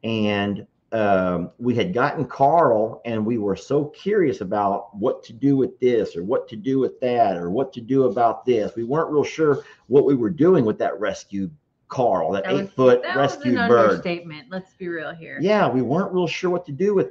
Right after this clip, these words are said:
Speaker 1: with, with Carl because we're just trying to learn our way.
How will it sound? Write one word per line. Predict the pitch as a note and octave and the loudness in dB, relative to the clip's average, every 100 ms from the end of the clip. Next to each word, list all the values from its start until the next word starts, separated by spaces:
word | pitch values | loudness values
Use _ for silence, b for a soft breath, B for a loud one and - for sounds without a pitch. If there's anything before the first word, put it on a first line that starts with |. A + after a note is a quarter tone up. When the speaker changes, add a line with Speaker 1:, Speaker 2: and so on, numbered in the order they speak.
| - | -4
Speaker 1:
with, | A#2 A2 | -6 -6
with | G#2 - | -10 -12
Carl | - A#2+ G2+ E2+ D2+ D2+ G2 | -6 -2 0 -2 -6 -12 -12
because | G2+ B2 A2+ | -8 -6 -4
we're | A2 D3 | -4 -4
just | C#3+ C#3+ _ _ _ _ | -6 -12 _ _ _ _
trying | - D3 | -8 -4
to | D3+ | -4
learn | G2+ C#3 D#3 | -2 -2 -2
our | C#3+ C3 | 0 0
way. | A#2+ F3+ E3+ C#3 C#3+ | 2 2 2 0 -4